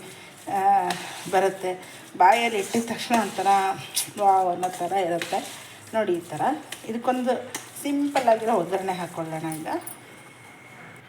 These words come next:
ನಾನಿಲ್ಲಿ ಎಣ್ಣೆ ಕಾಯಕ್ಕೆ ಇಟ್ಕೊಂಡಿದ್ದೀನಿ. ಈ ಎಣ್ಣೆಗೆ ಸ್ವಲ್ಪ ಉದ್ದಿನಬೇಳೆ ಹಾಕ್ಕೊತಾ ಇದ್ದೀನಿ.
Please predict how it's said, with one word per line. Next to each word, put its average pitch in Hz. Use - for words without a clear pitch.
ನಾನಿಲ್ಲಿ 262
ಎಣ್ಣೆ 220
ಕಾಯಕ್ಕೆ 208
ಇಟ್ಕೊಂಡಿದ್ದೀನಿ. 175
ಈ 247
ಎಣ್ಣೆಗೆ 247
ಸ್ವಲ್ಪ 240
ಉದ್ದಿನಬೇಳೆ 180
ಹಾಕ್ಕೊತಾ 165
ಇದ್ದೀನಿ. 165